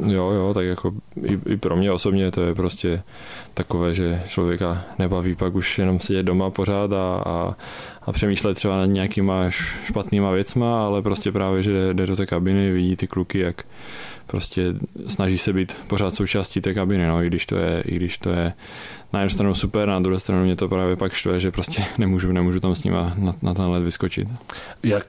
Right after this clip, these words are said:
Speaker 2: to teď vidíte? Pardubicím se daří, po těch třech porážkách se tým semknul, některé věci se tam asi vyjasnily, udělalo se čisto a teď se najelo zase na tu vítěznou vlnu, která se potvrdila tím obratem proti Plzni,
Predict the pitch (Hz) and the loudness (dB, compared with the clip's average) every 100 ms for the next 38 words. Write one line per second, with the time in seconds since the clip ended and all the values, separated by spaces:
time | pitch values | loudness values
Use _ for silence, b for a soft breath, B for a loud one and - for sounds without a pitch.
0 | - 123 113 113 120 135 143 117 87 95 | -4 -4 -2 0 2 2 0 0 2 2
1 | - 107 113 101 104 110 104 104 - 113 | 2 2 2 2 2 2 0 0 -2 0
2 | 110 101 - 110 98 B B B B - | 0 0 0 -2 -2 B B B B -2
3 | 123 135 117 95 139 120 135 120 113 104 | 0 4 4 4 2 2 2 2 4 4
4 | 104 101 - 107 104 95 104 - 101 90 | 4 2 2 2 2 2 0 2 2 2
5 | 104 101 95 - 101 131 - 131 117 110 | 2 2 2 2 2 2 2 2 4 4
6 | 101 101 - 104 - - 113 98 B B | 4 2 2 0 0 0 0 -2 B B
7 | B 101 104 95 - 98 117 107 101 98 | B 0 2 0 0 0 2 4 4 2
8 | 95 113 98 101 95 107 110 98 98 98 | 2 2 2 2 2 4 4 4 2 2
9 | 101 92 107 107 107 95 98 98 98 92 | 0 0 0 0 0 2 2 2 2 0
10 | - 104 - 107 104 101 98 104 123 107 | 2 2 2 2 2 2 2 2 2 2
11 | 90 95 98 | 2 2 2